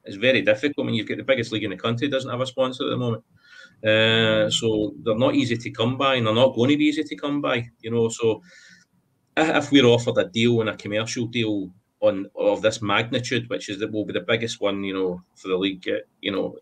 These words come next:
ever, you know, I, I think it, w-, it would be full of it, foolish not to look at it closely. Uh, but I would like to think the clubs will,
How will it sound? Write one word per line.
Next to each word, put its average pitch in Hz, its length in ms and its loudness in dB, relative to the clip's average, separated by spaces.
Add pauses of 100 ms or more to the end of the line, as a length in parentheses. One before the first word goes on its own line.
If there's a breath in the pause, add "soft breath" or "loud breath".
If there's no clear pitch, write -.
(680)
ever, 120 320 2 (120)
you 107 160 -6
know, 101 320 0
I, 110 240 -12 (380 loud breath)
I - 40 -12
think 117 400 2
it, 98 120 4
w-, 92 220 -2
it 92 100 -8
would 92 180 -6
be 92 380 -4 (180)
full 104 260 -2
of 98 100 -2
it, 117 200 -6
foolish 113 380 4
not 101 260 0
to 95 120 -2
look 95 200 0
at 98 180 4
it 92 120 -6
closely. 104 540 0 (600 soft breath)
Uh, 98 460 2 (360)
but 101 140 4
I 87 80 4
would - 140 0
like 127 180 2
to 107 100 0
think 95 340 -2
the - 80 -10
clubs - 300 2
will, 117 140 2